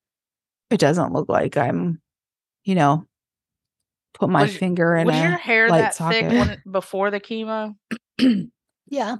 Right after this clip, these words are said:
Speaker 1: it was thick.
Speaker 2: Oh,
Speaker 1: It's,
Speaker 2: okay.
Speaker 1: it's like I don't have, my hair, it's weird. It's, it, it's thin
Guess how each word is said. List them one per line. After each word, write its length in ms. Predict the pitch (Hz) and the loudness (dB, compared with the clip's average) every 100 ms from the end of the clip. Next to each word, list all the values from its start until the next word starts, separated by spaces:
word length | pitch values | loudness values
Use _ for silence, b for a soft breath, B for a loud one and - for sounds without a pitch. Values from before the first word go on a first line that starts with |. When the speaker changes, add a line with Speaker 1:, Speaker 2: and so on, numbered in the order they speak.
| - | -4
Speaker 1:
it 100 | 240 | -2
was 160 | 254 - | -2 -2
thick. 300 | 190 196 - _ _ b b _ | -2 -2 -8 _ _ b b _
Speaker 2:
Oh, 100 | - 165 | -4 0
Speaker 1:
It's, 120 | - | 2
Speaker 2:
okay. 200 | 254 240 370 | 0 -2 -2
Speaker 1:
it's 120 | - | 2
like 220 | 339 - | 0 2
I 140 | 254 294 | 2 4
don't 180 | 302 | 4
have, 300 | 277 277 269 | 4 2 2
my 160 | 226 233 | 2 0
hair, 500 | - 262 302 330 320 - _ _ _ _ _ - | 2 2 4 2 0 -8 _ _ _ _ _ -12
it's 200 | 233 - | -10 -6
weird. 300 | 247 208 175 180 | -2 -2 -2 -8
It's, 200 | 196 - _ | -12 -14 _
it, 120 | 135 - _ _ _ - | -10 -10 _ _ _ 0
it's 240 | 240 - - - - | 0 0 -10 -12 0
thin 340 | 247 262 311 | 2 4 2